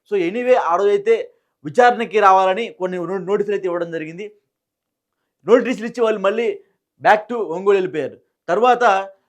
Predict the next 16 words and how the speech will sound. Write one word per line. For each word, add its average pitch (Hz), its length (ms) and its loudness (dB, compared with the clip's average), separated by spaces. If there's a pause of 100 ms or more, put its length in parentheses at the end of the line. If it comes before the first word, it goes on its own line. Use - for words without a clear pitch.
(140)
ఆ, 170 140 6
పది, 185 280 0
పన్నెండు 190 320 -4
రోజుల 226 140 2
తర్వాత 208 340 2
మళ్ళీ 196 360 -8
విచారణకు 202 400 0
రమ్మంటే 180 380 -6
ఆర్జీవీ 175 760 -4
విచారణకు 170 440 -4
డొమ్మా 151 280 -6
కొట్టారు. 120 300 -14 (580)
తర్వాత 254 320 4
మరలా 240 340 2
మద్దిపాడు 214 440 -2
పిఎస్లు 202 600 -2